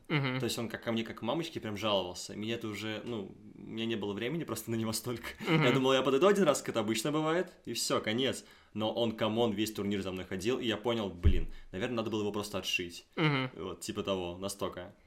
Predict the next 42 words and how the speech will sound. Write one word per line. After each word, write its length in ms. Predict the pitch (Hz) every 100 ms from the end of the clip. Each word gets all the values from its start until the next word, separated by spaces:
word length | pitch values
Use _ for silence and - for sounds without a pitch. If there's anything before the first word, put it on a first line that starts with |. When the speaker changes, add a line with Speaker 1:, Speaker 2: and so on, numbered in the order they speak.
| - -
Speaker 2:
Но 80 | 113
там 100 | 127
прям 140 | 127
был 100 | 127
жесткий 280 | 127 127 -
конфликт, 420 | 104 98 127 160
я, 100 | 113 -
а, 540 | 101 98 95 95 92
на 80 | 95
него 400 | 98 98 98 101
другой 340 | 95 101 110 104
человек, 440 | - 95 104 120 -
а, 220 | - 98 95
тоже, 460 | 107 95 90 87 - _ - -
а, 280 | - 85 87
Марат, 380 | 92 110 - -
он 160 | 92
тоже 400 | 90 95 92 - -
турнир, 300 | 95 95 95
он 140 | 120 110
эти 100 | -
турниры 380 | 101 98 101 90
изначально 540 | 92 90 107 90 82
в 40 |
самых 280 | - 85 82
там 120 | - - -
зарождениях 480 | 98 95 95 90 87
организовал, 640 | 87 90 92 98 139 233 -
Speaker 1:
Мгм. 340 | 156 135 123 - - -
Speaker 2:
он 200 | 117 139
на 40 |
него 240 | 120 107 117
надавил. 480 | 110 107 104 90 - -
В 60 | 123
общем, 240 | 120 - 87 -
расскажу 300 | 104 - -
всю 140 | -
ситуацию. 420 | 110 - 87 - 147
Speaker 1:
Давай, 240 | 147 139
Speaker 2:
Есть 160 | 165 170
Speaker 1:
давай. 40 | 190 214
Speaker 2:
столик, 100 | -